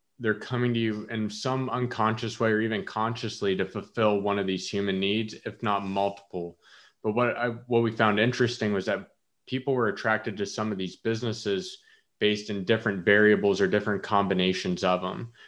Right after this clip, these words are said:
So the six are certainty, uncertainty, significance, growth, contribution, and love and belonging. And for whatever reason, people felt these deep emotional connections to each one of those with your brand.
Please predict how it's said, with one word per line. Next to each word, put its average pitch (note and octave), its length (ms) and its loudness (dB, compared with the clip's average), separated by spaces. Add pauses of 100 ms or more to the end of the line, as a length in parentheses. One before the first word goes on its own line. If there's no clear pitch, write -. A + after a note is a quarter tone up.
(100)
So G2+ 520 6
the G#2 140 -2
six - 640 0
are G2+ 300 4
certainty, A2 580 2
uncertainty, G#2 720 0
significance, G2+ 880 0
growth, G2 460 2
contribution, G2 800 0
and F#2+ 160 -2
love G2 180 2
and F#2+ 140 -2
belonging. G2 640 -2 (540)
And G#2+ 180 -6
for G#2+ 160 -2
whatever A#2 360 2
reason, A2 380 0
people A2 320 -2 (160)
felt A2 340 0
these G#2 280 -4
deep A2 380 -4
emotional G#2 520 -2
connections G2+ 680 -6
to F#2+ 80 -16
each G2 200 -12
one G#2 140 -2
of G#2 80 -2
those F#2+ 200 -2
with G2 240 -2
your F#2+ 120 -2
brand. G2+ 500 -4